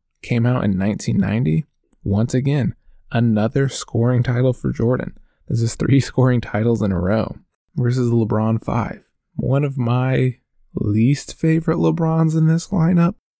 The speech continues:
but it did come out with the first Dunkman colorway, which is a staple in the LeBron line that we've seen multiple times. It also had the All-Star Game colorway, and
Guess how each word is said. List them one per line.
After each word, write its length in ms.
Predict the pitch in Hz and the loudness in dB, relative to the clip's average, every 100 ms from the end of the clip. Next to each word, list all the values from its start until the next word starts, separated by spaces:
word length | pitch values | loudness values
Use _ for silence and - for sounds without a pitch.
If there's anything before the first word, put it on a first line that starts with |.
| _ | _
but 180 | - 147 | 0 0
it 100 | 139 | 2
did 160 | 139 131 | 0 0
come 180 | - 131 | -2 -2
out 160 | 131 | 0
with 320 | 131 123 - _ _ _ | 0 0 -2 _ _ _
the 80 | - | -12
first 400 | - 123 123 - | -4 -2 -2 -4
Dunkman 560 | 110 110 - 127 117 110 | -2 -2 -2 0 0 -2
colorway, 560 | - 120 117 127 135 | -4 -2 0 0 2
which 200 | 131 113 | 0 0
is 240 | - 113 - _ _ _ | -2 -4 -10 _ _ _
a 140 | 110 107 | -6 -4
staple 600 | - 123 117 - 135 117 | -4 -2 -2 0 0 0
in 80 | 110 | 0
the 60 | |
LeBron 580 | 104 101 104 104 107 104 | 0 -2 -2 -2 -2 -2
line 320 | 104 107 110 | -2 -2 -2
that 140 | 104 - _ _ _ - | -4 -8 _ _ _ -4
we've 180 | 117 - | -2 -2
seen 280 | 123 104 | -2 0
multiple 500 | 101 104 107 139 107 | 0 0 -2 -2 -4
times. 640 | - - 107 113 117 - - _ _ _ - | -4 -4 -2 0 -2 -4 -12 _ _ _ -4
It 640 | 113 101 - - - - _ - | -2 -2 -6 -14 -14 -18 _ -8
also 300 | 120 117 123 | -4 -2 -2
had 160 | 113 107 | 0 0
the 120 | 95 | -2
All-Star 500 | 113 127 - 139 131 | 0 -2 -2 -2 0
Game 300 | 135 127 127 | 0 -2 -2
colorway, 720 | - 123 123 123 127 120 123 _ _ _ - | -2 -2 0 0 0 0 -2 _ _ _ -6
and 360 | 147 123 113 | -2 0 0